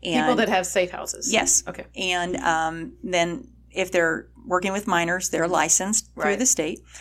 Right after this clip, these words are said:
Speaker 1: We also have drop-in centers. We have emergency shelters that are provided in, t-, in North Texas. In my forty-eight counties, we only have one emergency shelter, and it's in Garland.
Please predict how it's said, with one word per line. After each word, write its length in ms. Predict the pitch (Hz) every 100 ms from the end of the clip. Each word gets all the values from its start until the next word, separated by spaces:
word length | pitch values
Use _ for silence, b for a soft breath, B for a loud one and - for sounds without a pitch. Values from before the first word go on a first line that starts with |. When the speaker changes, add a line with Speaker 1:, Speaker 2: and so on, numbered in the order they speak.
| B B
Speaker 1:
We 80 | 170
also 240 | 170 185
have 140 | 175 170
drop-in 380 | 156 160 180
centers. 460 | 180 190 185 185 180
We 80 | 170
have 200 | 160 151
emergency 480 | 151 151 160 - 151
shelters 580 | - 160 160 156 147
that 320 | - 156 156 -
are 300 | 156 151 147 - -
provided 500 | 160 151 147 170 165
in, 220 | 202 208
t-, 100 | 233 -
in 140 | 190 196
North 200 | 226 262
Texas. 440 | 277 - 170 165
In 100 | 180
my 100 | 175 190
forty-eight 360 | 208 196 185
counties, 280 | 190 160 160
we 80 | 160
only 180 | 160 175
have 180 | 170
one 180 | 170 180
emergency 400 | 196 190 196 -
shelter, 440 | 208 156 156 160 156
and 120 | 156
it's 180 | 156 160
in 120 | 165
Garland. 480 | 165 135 104 -